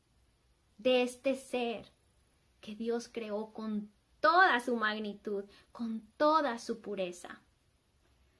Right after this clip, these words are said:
¿Cómo ser siervos de Dios? Jesús nos invita hoy a tener libertad y sin duda a encontrar nuestro verdadero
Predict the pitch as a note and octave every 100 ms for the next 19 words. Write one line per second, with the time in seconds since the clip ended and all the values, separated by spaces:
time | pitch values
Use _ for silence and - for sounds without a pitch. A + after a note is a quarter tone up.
0 | _ _ _ _ _ - E4+ F4 F#4 G#4
1 | - - C#4+ C#4 C4+ - C4 B3+ B3 C4+
2 | A#3+ G#3+ G3+ F#3 - - - - _ _
3 | _ _ _ _ _ _ _ _ _ _
4 | _ _ - D4 C#4 F4 E4+ G4 F#4 D4+
5 | A#3+ G#3 C#4 C#4+ G3+ F#3 F#3+ G#3 G#3+ _
6 | - A#3+ A#3+ G3+ G3+ _ _ _ _ _
7 | _ - C4+ C4+ C4 C#4+ D#4+ E4 B3 -
8 | - A#3 - - _ _ _ _ _ _
9 | _ _ _ C4 A#3 C4+ B3 G#3+ A3 D#4+
10 | G4+ A#3 - - _ _ _ _ _ _
11 | _ _ _ _ _ _ - B3 B3 A#3+
12 | A#3 A#3 C4+ C#4+ E4 F4 - B3+ A3 G#3+
13 | G#3+ G#3 A#3+ B3+ D4